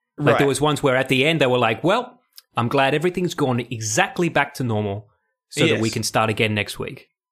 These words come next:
Speaker 2: Yeah. But then they tried to make it, every episode's gotta have, like, a little lesson, and then it's gotta
Speaker 1: Yeah.
Speaker 2: have, you know, consistency and, and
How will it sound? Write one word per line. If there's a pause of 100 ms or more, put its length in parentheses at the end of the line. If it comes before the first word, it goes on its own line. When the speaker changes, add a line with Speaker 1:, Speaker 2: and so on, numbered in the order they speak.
(240)
Speaker 2:
Yeah. (240)
But
then
they
tried
to
make
it,
every
episode's
gotta
have,
like,
a
little
lesson, (200)
and
then
it's
gotta
Speaker 1:
Yeah. (120)
Speaker 2:
have, (240)
you
know,
consistency
and,
and